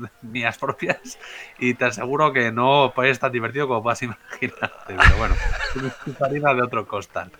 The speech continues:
¿eh? Y con respecto a Brian Flores, no, yo no creo como, lo mismo que Hugo, que sea un entrenador puente. Creo que es un tío que,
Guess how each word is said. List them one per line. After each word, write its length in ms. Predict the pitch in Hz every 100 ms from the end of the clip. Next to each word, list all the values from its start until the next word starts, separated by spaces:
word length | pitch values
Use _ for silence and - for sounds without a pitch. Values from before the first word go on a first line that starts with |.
| - - - -
¿eh? 120 | 127 151 - - - - -
Y 180 | 139
con 140 | 127 127
respecto 520 | 123 - 131 113 120 120
a 40 |
Brian 260 | 120 139 135
Flores, 320 | 101 87 - -
no, 280 | 123 135 139
yo 180 | 135 139
no 140 | 135
creo 220 | 139 127
como, 220 | 117 110 113
lo 80 | 113
mismo 220 | 113 110
que 60 | 95
Hugo, 200 | 90 95
que 120 | 117
sea 160 | - 117
un 100 | 113
entrenador 380 | 107 104 101 98
puente. 420 | 131 135 151 131
Creo 220 | - 131 117
que 100 | 117
es 160 | -
un 140 | 117 104
tío 200 | 104 95
que, 260 | 98 95